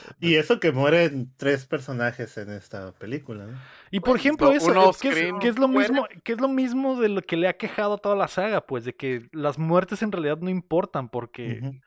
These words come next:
Speaker 2: que
Speaker 3: No,
Speaker 2: yo
Speaker 3: no, no
Speaker 2: siento
Speaker 3: es que
Speaker 2: que
Speaker 3: no
Speaker 2: una de las,
Speaker 3: importen,
Speaker 2: de las
Speaker 3: sino que
Speaker 2: muertes
Speaker 3: no,
Speaker 2: más
Speaker 3: no se sienten.
Speaker 2: importantes es la del, el, el, el
Speaker 3: Sirius.
Speaker 2: padrino, güey, la de Sirius.
Speaker 3: Ujú.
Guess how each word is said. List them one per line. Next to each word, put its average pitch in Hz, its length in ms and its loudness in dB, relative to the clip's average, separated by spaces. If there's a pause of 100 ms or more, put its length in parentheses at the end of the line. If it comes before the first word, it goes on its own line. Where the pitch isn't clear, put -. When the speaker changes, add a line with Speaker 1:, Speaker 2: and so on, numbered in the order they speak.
(640)
Speaker 2:
que - 80 -10
Speaker 3:
No, 143 100 -2
Speaker 2:
yo 190 80 -4
Speaker 3:
no, 165 60 2
no 247 60 6
Speaker 2:
siento 277 280 0
Speaker 3:
es - 20 0
que 233 60 -8
Speaker 2:
que - 20 -4
Speaker 3:
no 262 60 2
Speaker 2:
una 277 80 4
de 285 60 2
las, 233 160 8
Speaker 3:
importen, 160 280 -6
Speaker 2:
de 175 120 0
las 160 120 0
Speaker 3:
sino 156 100 -6
que - 20 -2
Speaker 2:
muertes 208 280 0
Speaker 3:
no, 196 80 2
Speaker 2:
más 208 160 2
Speaker 3:
no 294 120 0
se 214 120 -6
sienten. 175 120 2
Speaker 2:
importantes 185 680 -2 (300)
es 156 180 -2
la 175 160 2
del, 131 380 -4
el, 120 400 -6
el, 117 240 -8 (200)
el 147 120 -10
Speaker 3:
Sirius. - 40 -16
Speaker 2:
padrino, 175 440 2
güey, 147 260 -2
la 143 80 0
de 127 80 -2
Sirius. 190 480 -4
Speaker 3:
Ujú. 120 240 -20